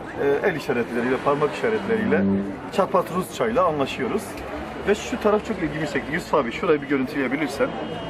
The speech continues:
Şuralar çok ilgimi çekti. Gerçekten denizin yansımasını ve o berrak taşlarını suyun altında görebiliyoruz. Bu çok mükemmel. Abi bir de şu açıları da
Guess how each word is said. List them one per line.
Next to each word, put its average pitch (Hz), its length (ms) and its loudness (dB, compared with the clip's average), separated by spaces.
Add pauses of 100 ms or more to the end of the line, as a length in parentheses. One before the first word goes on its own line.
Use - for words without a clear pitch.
(260)
Şuralar 139 320 2
çok 175 140 -2 (140)
ilgimi 147 360 0
çekti. 143 380 -2 (240)
Gerçekten 143 480 -2 (500)
denizin 165 360 2
yansımasını 156 760 0 (960)
ve 196 100 4
o 170 200 2
berrak 165 340 4
taşlarını 165 600 2 (480)
suyun 180 160 2
altında 160 360 4
görebiliyoruz. 127 680 2 (3000)
Bu 151 80 -2
çok 143 160 -2
mükemmel. - 320 2
Abi 160 240 6
bir 160 60 -2
de 156 60 2
şu 190 160 2
açıları 143 400 0
da 120 140 4